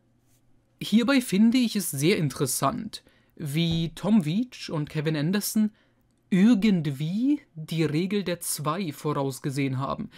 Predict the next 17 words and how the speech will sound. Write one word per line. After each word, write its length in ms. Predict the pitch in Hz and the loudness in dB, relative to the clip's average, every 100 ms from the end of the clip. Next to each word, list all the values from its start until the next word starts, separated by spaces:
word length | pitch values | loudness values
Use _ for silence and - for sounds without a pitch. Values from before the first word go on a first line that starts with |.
| - | -6
Etwas, 300 | 185 165 175 | -2 0 0
das 120 | 180 165 | 0 -2
sich 160 | 151 | -2
George 220 | 170 156 185 | -2 -2 -2
Lucas 260 | 180 175 | -4 -4
erst 220 | 143 - | -4 -4
wesentlich 400 | 147 156 156 135 | -2 0 0 -2
später 360 | - - 180 143 | -4 -2 -2 -2
für 120 | - | -6
die 100 | 139 | -6
Prequels 520 | 131 196 214 160 135 | -6 -4 -2 -4 -6
ausdenken 640 | - 139 - 139 127 135 127 | -6 -6 -4 -4 -2 -4 -4
würde. 280 | 147 - - _ _ _ _ _ - | -4 -6 -12 _ _ _ _ _ -2
Man 160 | 151 | 2
muss 200 | 175 247 | 4 4
hier 160 | - 214 | 2 -2
sagen, 420 | 190 170 - - | 0 0 0 -6